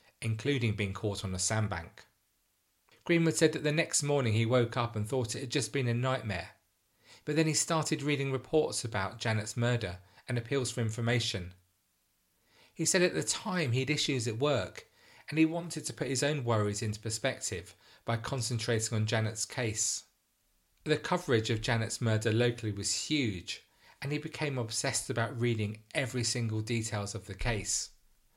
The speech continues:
Luckily, nobody we know would ever be like this over a true crime case, would they? He told police how, when friends spoke about the killing, he would try to change the subject, and after watching the case being featured on Crime Watch,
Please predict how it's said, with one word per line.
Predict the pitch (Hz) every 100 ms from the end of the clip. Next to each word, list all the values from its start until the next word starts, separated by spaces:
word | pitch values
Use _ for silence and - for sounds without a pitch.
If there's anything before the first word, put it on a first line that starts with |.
| _ -
Luckily, | 113 113 110 107 104
nobody | 107 107 107
we | 104 120
know | 107 135 147
would | 127 117
ever | 113
be | 117
like | 110
this | 120 131
over | 113
a | 113
true | - 131
crime | 123 139 143
case, | 127 185 202 - -
would | 156
they? | 160 90 - _ _ _ _ _ _ _ _ -
He | - 151
told | - 190 180
police | 151 131 117
how, | - 127 123
when | 127 123 117
friends | - 151 143 117
spoke | - 117 113
about | 107 107
the | 113
killing, | - 143 120 101 - - -
he | 135
would | 135
try | 135 165 156
to | 127
change | - 143 120
the | 113
subject, | 147 135 - 87 - - - _ _ - -
and | 147
after | 147 - 143
watching | 165 127 139 123
the |
case | 120 143 123 -
being | 127 113
featured | 135 - -
on | 107
Crime | 104 151 156 123
Watch, | - - -